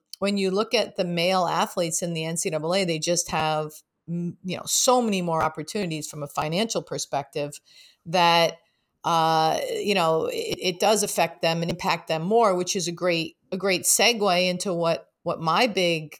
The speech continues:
kind of, uh, rub is on all of this. This really,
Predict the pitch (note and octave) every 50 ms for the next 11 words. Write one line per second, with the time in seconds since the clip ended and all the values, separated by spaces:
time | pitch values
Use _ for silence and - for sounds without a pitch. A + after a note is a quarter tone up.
0 | _ - - G#3+ F3 E3+ E3+ E3 D#3+ D3 D3 D3 - D#3+ D#3+ D#3 D3+ D3 D3 C#3+
1 | - - D#3 E3 F3+ F3+ F3 F3 E3 E3 D#3 D#3+ D#3 D#3+ D#3+ D#3 D#3 D#3 D#3 D3+
2 | D3+ D3 D3+ D3 D3 D3 - - - - - _ _ _ _ _ _ _ _ _
3 | _ - F#3 C4+ D#4+ - - G#3+ F#3+ F#3+ G#3 A3 A#3 A#3 A3 G#3 F#3+ F#3 F3 E3+
4 | E3+ D#3+ D#3+ D#3+ D#3 -